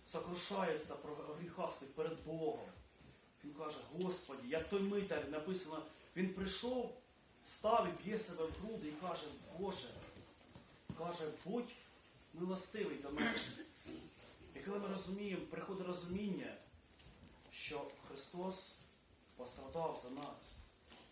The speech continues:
і що нам треба звільнення від, від цих, від багато чого в нас в серці є. Я думаю, розуміє людина, де погане, де добре. А особливо від, звільнитися від непрощення. Бо багато в житті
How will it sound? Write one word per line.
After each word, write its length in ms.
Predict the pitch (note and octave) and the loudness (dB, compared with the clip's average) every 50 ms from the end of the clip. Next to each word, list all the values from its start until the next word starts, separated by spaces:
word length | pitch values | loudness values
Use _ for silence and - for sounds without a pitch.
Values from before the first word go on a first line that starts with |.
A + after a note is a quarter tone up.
| - - - | -14 -6 -2
і 40 | |
що 200 | - - - E3+ | 0 2 2 2
нам 280 | E3+ F3 F3+ F3+ F3+ F3+ | 2 4 4 4 4 2
треба 340 | F#3 G3 F#3+ F3+ F3 E3+ E3+ | 2 0 0 0 0 0 2
звільнення 840 | - - - - D3+ F#3 G#3 G#3 G3 F#3 E3+ D#3 D3+ C3+ B2+ A#2+ A2 G#2+ - | 2 2 2 2 2 2 2 2 2 2 2 0 0 0 -2 -2 -4 -6 -8
від, 120 | D3 D3+ - - - - - - - C#3 | -8 -8 -10 -12 -16 -20 -20 -20 -16 -14
від 240 | D3+ E3 D#3+ - - | -12 -12 -10 -8 -6
цих, 160 | - G3 F#3 D#3+ - E3 | -4 -4 -4 -6 -6 -8
від 140 | E3+ D3 D3 | -10 -6 -4
багато 380 | F#3 F3+ F#3 G#3 G3+ G3 F#3+ | -4 -2 0 0 0 -2 -4
чого 320 | F#3 - G3 F#3 - G3 F#3 | -4 -4 -4 -2 -2 -2 -2
в 80 | E3+ | 0
нас 120 | D#3+ D#3+ - | 0 0 0
в 40 | |
серці 360 | - E3+ E3 D#3 D#3 - - D3 D3+ | 0 0 0 0 0 -2 -4 -4 -2
є. 80 | D3+ | -2
Я 80 | D3 D3+ | -2 0
думаю, 280 | D#3 F3+ F#3 F#3 F3+ F#3 | 2 2 2 2 2 2
розуміє 360 | F#3+ F#3 F3+ F#3+ G#3 G#3 G3 | 0 0 0 0 0 0 0
людина, 320 | F3 E3 E3 E3+ E3+ D#3 | 0 -2 -2 -2 -2 0
де 140 | D3+ D#3+ D#3+ | 0 2 2
погане, 380 | D#3 D#3 D#3+ D#3+ E3 D#3 D3+ D3+ | 2 2 2 2 2 2 0 -2
де 100 | D3+ D3 | -4 -4
добре. 460 | D3 D#3+ E3 D#3+ D#3+ - - - - - - - - - - - - - - - - - - - - - | -4 -2 -2 -2 -2 -2 -6 -8 -10 -12 -16 -18 -18 -16 -16 -14 -14 -14 -16 -16 -18 -18 -18 -18 -10 -2
А 60 | C#3 | 0
особливо 800 | D#3 D#3 D#3 - E3 D3+ D3+ E3 G3 G#3 G#3+ - - A#2+ A2 - - - A2 - - - - - - - - - - - - - - - - | 2 2 4 2 2 0 0 0 0 2 2 2 0 -2 -4 -4 -8 -12 -12 -14 -12 -12 -12 -12 -14 -14 -16 -18 -18 -16 -16 -16 -16 -12 -10
від, 80 | C#3+ C#3+ | -6 -4
звільнитися 720 | C#3+ - C#3 D3 D3 D#3 E3 E3+ E3+ D3+ D3 - C3+ C3 | -2 0 0 0 0 0 0 0 0 0 0 0 -2 -2
від 160 | C3+ C3+ C3 | -4 -4 -4
непрощення. 680 | C3+ C#3 C#3 B2 C3 B2+ A#2+ - - - F3+ - - - - | -4 -4 -4 -4 -4 -4 -2 -4 -4 -6 -8 -10 -12 -12 -8
Бо 100 | G#3 G#3 G#3 - - - - - - - - - - | -8 -8 -8 -8 -12 -16 -20 -20 -20 -20 -18 -8 -6
багато 340 | G#3 G3+ C4+ C4 - E3 D3+ | -2 0 0 0 0 0 -2
в 40 | |
житті 460 | - - C3+ - - A#2+ - - - | -2 -4 -6 -6 -6 -6 -6 -4 -6